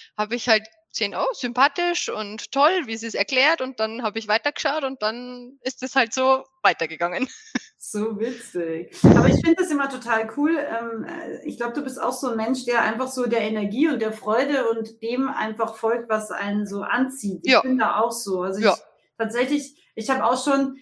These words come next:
Speaker 2: meistens kaufe ich so Online-Kurse oder so irgendwelche Bücher oder so, so um Mitternacht. <laughs> Wenn ich manchmal noch einmal kurz aufs Handy schaue, ob eh alles okay ist mit meinen Pferden, <laughs> ja,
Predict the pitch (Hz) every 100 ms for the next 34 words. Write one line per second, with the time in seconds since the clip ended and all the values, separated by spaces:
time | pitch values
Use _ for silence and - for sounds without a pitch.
0 | - 226 254 285 277 240 233 254 - 233
1 | 202 - 262 269 269 - 269 277 277 262
2 | 220 214 214 208 208 202 196 - 226 226
3 | 214 202 - 220 285 311 285 262 269 269
4 | 277 277 269 - - - 240 247 220 233
5 | 294 247 180 170 190 339 - - - -
6 | 302 370 349 262 - - 359 240 269 262
7 | 269 302 277 226 247 294 285 285 233 254
8 | 262 269 247 208 208 240 254 262 262 226
9 | 254 220 262 247 226 202 202 196 226 220
10 | 233 220 294 294 220 202 - 294